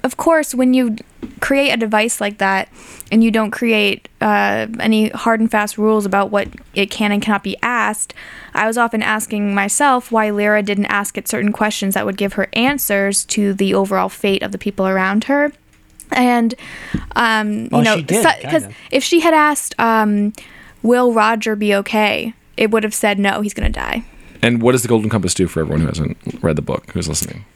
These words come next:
Speaker 2: The rol-, the Golden Compass is this little, it looks like a compass, or the alethiometer, but it's, it, when you open it up, there's a bunch of dials,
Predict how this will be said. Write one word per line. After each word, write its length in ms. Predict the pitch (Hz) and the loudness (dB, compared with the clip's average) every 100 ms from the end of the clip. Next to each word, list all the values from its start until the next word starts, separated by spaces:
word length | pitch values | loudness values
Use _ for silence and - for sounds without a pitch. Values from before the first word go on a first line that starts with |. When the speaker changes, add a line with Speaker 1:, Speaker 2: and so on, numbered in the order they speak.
| - | -2
Speaker 2:
The 140 | 139 | 2
rol-, 260 | 151 214 240 | 4 2 0
the 120 | 160 | -2
Golden 340 | 147 208 214 180 | 2 2 2 0
Compass 520 | 185 170 135 120 - | 0 0 0 0 0
is 320 | 135 117 113 | 0 -2 0
this 240 | 123 - | 0 0
little, 440 | 143 151 180 165 160 | 0 2 2 2 0
it 100 | 156 | -2
looks 240 | 131 175 - | 0 0 0
like 140 | 185 | 0
a 80 | 160 | 0
compass, 720 | - 135 107 104 107 - - - - | 0 -2 0 -2 -2 -4 -6 -10 -6
or 40 | 131 | 0
the 120 | 127 | 2
alethiometer, 600 | 135 151 135 127 120 113 - - - | 2 2 0 0 0 -4 -8 -10 0
but 100 | 147 | 0
it's, 220 | 135 - - | 2 -2 -4
it, 240 | - 165 - | -6 -4 0
when 140 | 151 | 2
you 140 | 147 | 2
open 240 | 147 175 170 | 2 2 2
it 80 | 147 | 2
up, 240 | 143 - | 2 2
there's 180 | 123 117 | -2 0
a 60 | |
bunch 260 | 107 131 147 | 0 0 0
of 160 | 156 135 | -4 0
dials, 760 | 120 110 104 98 101 110 - | 2 2 0 -2 -2 -2 -6